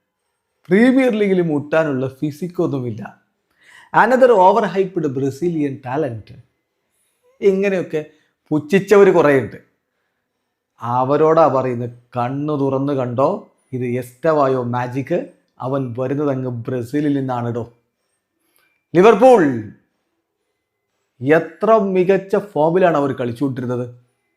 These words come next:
ഇപ്പൊ തുടരെ മൂന്ന് കളികൾ പൊട്ടി. എസ്റ്റവായോ വില്യൻ ഇന്നലെ അവസാന നിമിഷത്തിൽ നേടിയ ആ ഗോൾ ഉണ്ടല്ലോ, അത് അവന്റെ ടാലന്റ് വിളിച്ചോതുന്ന ഒന്നാണ്. വെറും പതിനഞ്ച് പതിനഞ്ച് മിനിറ്റ് കളിക്കളത്തിൽ ഇറങ്ങിയിട്ട് അവൻ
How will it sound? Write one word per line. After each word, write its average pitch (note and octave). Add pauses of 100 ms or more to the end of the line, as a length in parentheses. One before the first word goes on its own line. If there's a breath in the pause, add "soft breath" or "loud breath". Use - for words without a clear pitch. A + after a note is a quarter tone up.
ഇപ്പൊ B2
തുടരെ D#3+
മൂന്ന് F3+
കളികൾ E3
പൊട്ടി. C3+ (1600)
എസ്റ്റവായോ F3
വില്യൻ E3 (100)
ഇന്നലെ E3+ (420)
അവസാന E3+
നിമിഷത്തിൽ D#3
നേടിയ C3+
ആ C3
ഗോൾ C#3+
ഉണ്ടല്ലോ, F3
അത് D3
അവന്റെ C#3 (140)
ടാലന്റ് D3
വിളിച്ചോതുന്ന C#3
ഒന്നാണ്. D#3 (760)
വെറും C#3+
പതിനഞ്ച് C#3+
പതിനഞ്ച് C3+
മിനിറ്റ് C3 (100)
കളിക്കളത്തിൽ C#3
ഇറങ്ങിയിട്ട് C3
അവൻ B2+